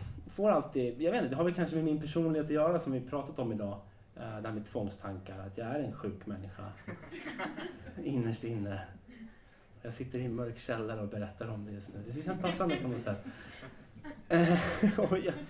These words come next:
jag vet inte, jag blir alltid så här väldigt, väldigt nervös när jag ska fram till en, en kassör eller kassörska. Ni kanske inte känner igen er alls, jag vet inte. Men, men jag, jag känner att hoppas, hoppas, hoppas, hoppas den här personen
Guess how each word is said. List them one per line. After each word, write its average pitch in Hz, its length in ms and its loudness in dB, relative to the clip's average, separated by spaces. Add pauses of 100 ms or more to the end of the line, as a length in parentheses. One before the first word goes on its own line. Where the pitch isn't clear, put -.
(600)
jag 208 140 10
vet 226 60 12
inte, 196 120 10
jag 190 40 12
blir 214 80 8
alltid 214 400 6
så - 60 0
här 151 460 6
väldigt, 185 420 4
väldigt 151 260 0
nervös 147 580 4
när 113 60 -4
jag 104 80 -4
ska 107 120 -8
fram 98 260 -2
till 95 160 -8
en, 98 280 -6
en 104 80 -8
kassör 107 460 -4
eller 95 160 -6
kassörska. - 760 -6 (1200)
Ni 135 100 2
kanske 180 220 0
inte - 120 -2
känner 160 180 -2
igen 165 200 2
er 143 40 -2
alls, - 280 -4
jag - 80 -4
vet 156 100 -2
inte. - 140 -6 (560)
Men, 165 280 6
men 170 80 10
jag, 170 280 8 (260)
jag 170 80 0
känner 165 160 6
att 156 80 2
hoppas, - 380 2
hoppas, 123 240 -4
hoppas, - 260 -8
hoppas 101 160 -10
den 104 100 -4
här - 40 -10
personen 101 260 -4